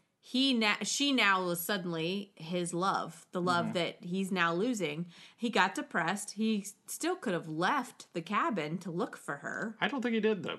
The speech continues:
Speaker 1: and
Speaker 3: I
Speaker 1: not
Speaker 3: think,
Speaker 1: found her.
Speaker 3: I think he respected her wishes to leave and left it at that.
Speaker 1: So what do you think changed? Why is he looking for her now?
Speaker 3: That is a good question. I don't know. I don't know. But it didn't sound like he was out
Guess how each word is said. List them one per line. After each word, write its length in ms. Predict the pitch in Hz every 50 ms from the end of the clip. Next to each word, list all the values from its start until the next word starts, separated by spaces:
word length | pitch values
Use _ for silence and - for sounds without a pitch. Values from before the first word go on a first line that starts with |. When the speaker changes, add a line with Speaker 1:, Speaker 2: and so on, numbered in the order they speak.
| - _
Speaker 1:
and 140 | - 190 -
Speaker 3:
I 20 | 185
Speaker 1:
not 60 | 196 185 - -
Speaker 3:
think, 40 |
Speaker 1:
found 300 | - 202 214 226 226 196
her. 280 | 151 131 120 151 180 175 -
Speaker 3:
I 60 | 147
think 200 | 135 - 170 170
he 120 | - 180 160
respected 600 | 147 143 127 - - 135 135 131 - 160 151 139
her 340 | 143 143 143 147 151 151 - _ -
wishes 420 | 180 120 117 - 135 127 123 -
to 100 | - 151
leave 380 | 127 107 104 101 104 117 123 - - _ -
and 140 | 113 110 113
left 220 | 123 131 - -
it 80 | 139 98
at 100 | 87 -
that. 200 | 92 87 - - - _ _ _ _ _ _ _ _ _ _ _ _ -
Speaker 1:
So 160 | - 254 240
what 240 | 214 202 233 240 240
do 80 | 254
you 80 | 254 240
think 260 | 240 240 226 202 220
changed? 560 | - - 285 330 277 202 165 156 165 165 170
Why 200 | 185 180 180 190
is 100 | 190 185
he 100 | 190 190
looking 300 | 185 190 185 202 180 175
for 160 | 175 180 175
her 140 | 165 170 165
now? 300 | 165 196 214 185 - - -
Speaker 3:
That 280 | - 117 107 104 104 117
is 100 | 117 113
a 60 | 123
good 160 | 113 123 120
question. 420 | - 139 143 180 - - - - 95 - - - -
I 80 | - 101
don't 140 | 104 107 123
know. 160 | 139 147 - - _ _ _ _ _ _ _ _ _ _ - - _ _ -
I 80 | - 110
don't 160 | 107 107 117
know. 160 | 120 120 113 - _ _ _ _ _ -
But 100 | 110 107
it 80 | 104
didn't 200 | 117 139 135 131
sound 180 | 127 156 139 131
like 140 | 123 120 -
he 80 | 127 113
was 160 | 107 104 113
out 260 | 113 113 117 113